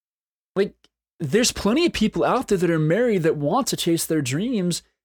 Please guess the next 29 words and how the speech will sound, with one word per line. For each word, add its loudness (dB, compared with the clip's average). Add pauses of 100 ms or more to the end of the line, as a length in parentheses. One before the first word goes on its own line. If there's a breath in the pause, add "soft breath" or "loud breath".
and 2
their 4
spouses 2
actually 2
hold 2
them 2
back. -2 (1500)
They 4
don't 2
want 0
them 2
to 0
chase 0
their 0
dreams. -8
They 2
don't 2
want 2
them 2
to 0
go 2
do 2
the -2
things -2
they 0
want -2
to -4
do. -8 (1700)
So 0